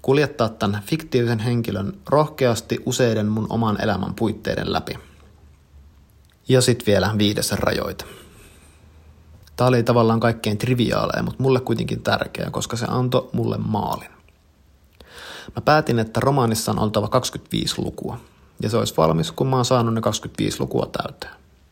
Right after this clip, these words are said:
No, miksi tämmönen mielivaltainen rajoite?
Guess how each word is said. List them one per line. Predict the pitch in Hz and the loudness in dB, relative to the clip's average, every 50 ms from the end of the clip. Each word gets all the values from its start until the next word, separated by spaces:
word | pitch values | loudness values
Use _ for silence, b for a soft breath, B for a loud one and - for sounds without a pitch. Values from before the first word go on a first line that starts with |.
| _ _ _ _ _ _ _ _ _ B B B B B B B B B B B | _ _ _ _ _ _ _ _ _ B B B B B B B B B B B
No, | - 113 110 - | -4 -4 -2 0
miksi | 117 113 - 110 - - | -2 -2 -2 -4 -4 -4
tämmönen | - - - - - - - - - _ _ _ _ _ _ - _ - | -4 -4 -4 -4 -6 -8 -8 -12 -16 _ _ _ _ _ _ -20 _ -8
mielivaltainen | - 52 52 53 - - 50 - - - - - - | -6 -6 -4 -4 -4 -4 -6 -6 -6 -6 -6 -6 -4
rajoite? | - 50 50 50 - - | -4 -4 -4 -4 -6 -10